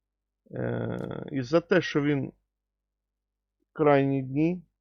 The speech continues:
зовсім не заходив в гру. От він не був шість діб,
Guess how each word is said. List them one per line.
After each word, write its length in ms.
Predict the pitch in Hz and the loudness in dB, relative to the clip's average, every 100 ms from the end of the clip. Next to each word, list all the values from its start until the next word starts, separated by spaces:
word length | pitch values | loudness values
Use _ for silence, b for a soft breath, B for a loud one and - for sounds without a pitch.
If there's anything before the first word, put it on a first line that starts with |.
| _ | _
зовсім 600 | - 139 160 - 156 156 - _ _ _ _ _ _ _ _ _ - | -2 2 2 0 -4 -4 -6 _ _ _ _ _ _ _ _ _ -8
не 420 | 123 135 139 - _ _ _ _ | -2 0 0 -4 _ _ _ _
заходив 680 | 147 127 139 - 156 135 127 | -8 -2 -2 0 0 2 0
в 40 | 110 | -2
гру. 320 | 110 110 131 | -6 -6 -6
От 260 | - 120 - | -8 -8 -10
він 320 | 139 143 131 | -4 -2 0
не 100 | 131 | -2
був 260 | 131 127 - | -2 -4 -4
шість 400 | - 135 123 139 | -4 -4 -4 -6
діб, 280 | 185 165 | -6 -6